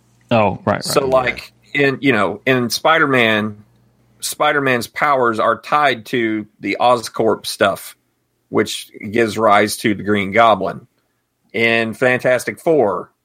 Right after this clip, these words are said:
Speaker 2: both reboots, as far as I know, I never went to see the second one because I heard it was terrible. But, uh, you get Doctor Doom, who in the comic books has no real, uh, thematic. I mean, he's got, like, a relationship with Reed Richards, but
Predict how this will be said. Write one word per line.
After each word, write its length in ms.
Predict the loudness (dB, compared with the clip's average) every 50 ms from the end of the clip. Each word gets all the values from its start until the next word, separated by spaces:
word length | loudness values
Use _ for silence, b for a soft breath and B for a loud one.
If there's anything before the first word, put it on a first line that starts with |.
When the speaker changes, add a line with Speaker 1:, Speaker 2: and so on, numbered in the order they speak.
| _
Speaker 2:
both 260 | -6 -2 0 0 0 0
reboots, 540 | 0 0 0 2 2 2 2 0 -2 -6
as 100 | -10 -6
far 160 | 0 2 2 2
as 100 | 2 0
I 40 |
know, 200 | -2 -2 0 0
I 60 | 0 0
never 200 | -2 -2 -2 -2
went 180 | -4 -6 -6
to 60 | -8
see 120 | -6 -6 -6
the 80 | -6
second 300 | -2 -2 -2 -2 -2 -6
one 200 | -8 -8 -6 -4
because 220 | -4 -4 -4 -2 -2
I 100 | -2 -2
heard 140 | -2 -2 -4
it 40 |
was 100 | -6 -10
terrible. 480 | -4 -2 -2 0 0 0 -2 -4 -4 _ _ _ _ _ _ _ _ _ _ _ -2
But, 260 | -2 -2 -2 0 0
uh, 280 | 2 4 4 4 2 0 -4 _ _ -16
you 260 | -12 -8 -4 -4 -2
get 300 | 2 4 2 2 2 0
Doctor 360 | 0 0 0 0 0 -2 0
Doom, 420 | 2 2 2 4 2 2 2 0 2
who 260 | 2 2 4 4 2
in 200 | 2 0 0 0
the 100 | -4 -4
comic 340 | -4 -2 -2 0 0 0 2
books 240 | 2 0 0 2 0
has 240 | 0 0 0 -2
no 560 | -4 -2 0 2 2 4 4 4 2 2 -2 -6 _ -4
real, 480 | 0 2 2 4 2 2 0 -2 _ _ _ _ _ _ _ _ _ _ _ -4
uh, 280 | 0 2 4 4 2 0 -4 -12 _ _
thematic. 560 | -4 -2 0 2 2 4 4 2 0 -2 -8 _ -4 -2
I 60 | 0
mean, 160 | 0 0 -2
he's 160 | -2 -4 -2 0
got, 200 | 0 0 4 2
like, 200 | 2 0 0 -2
a 80 | -2 0
relationship 720 | 0 0 2 2 0 0 -2 -6 -8 -2 -2 -2 -2 -2 -2
with 200 | -4 -4 -4 -2
Reed 240 | -2 -2 -2 0 0
Richards, 520 | 0 0 0 -2 -4 -4 -4 -6 -10 -10
but 300 | -4 0 0 0 0 -2